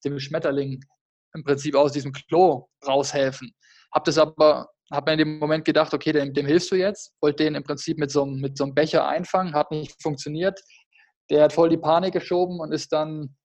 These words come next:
war dann irgendwie weg und ich habe ihn nicht mehr gefunden und dachte mir so, „Mist, jetzt wolltest du eigentlich was Gutes tun, aber hat nicht funktioniert.“ Und habe mich dann umgedreht und wollte aus der Toilette rauslaufen und habe dann gesehen, dass der Schmetterling auf meiner Schulter saß.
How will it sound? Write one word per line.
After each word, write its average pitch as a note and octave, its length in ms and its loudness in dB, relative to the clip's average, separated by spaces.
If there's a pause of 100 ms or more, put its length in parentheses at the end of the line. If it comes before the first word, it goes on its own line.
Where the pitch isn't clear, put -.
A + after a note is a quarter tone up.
(180)
war D#3 160 6
dann D#3+ 100 4
irgendwie C#3+ 280 0
weg D3+ 200 2
und C#3 100 0
ich C3+ 100 -8
habe D3+ 140 0
ihn D3 40 -2
nicht D3 120 -6
mehr C3+ 100 -2
gefunden D#3+ 400 -2
und C#3 80 -4
dachte C#3 200 -4
mir C#3 80 -6
so, C#3 140 -6
„Mist, E3 440 -6
jetzt - 160 -16
wolltest D3 280 2
du C#3+ 40 -2
eigentlich D3 200 -4
was C#3+ 140 -4
Gutes F3 300 -4
tun, F#3+ 280 -6
aber C#3 160 -2
hat C#3+ 120 -4
nicht C#3 140 -14
funktioniert.“ D#3 480 -10 (480)
Und D3+ 100 -2
habe D#3+ 120 4
mich D3 80 -6
dann D#3+ 120 -4
umgedreht F3 500 2
und D#3+ 80 -4
wollte D#3 180 2
aus D#3 100 -4
der D#3 80 -10
Toilette F3+ 360 0 (120)
rauslaufen D3 600 -2
und C#3 60 -6
habe D3 140 0
dann D#3+ 180 0
gesehen, D3 340 -4
dass D#3 140 -6
der C#3+ 100 -4
Schmetterling D#3+ 380 -2
auf C#3+ 140 -4
meiner C#3 160 -4
Schulter D3 340 -2
saß. - 400 -6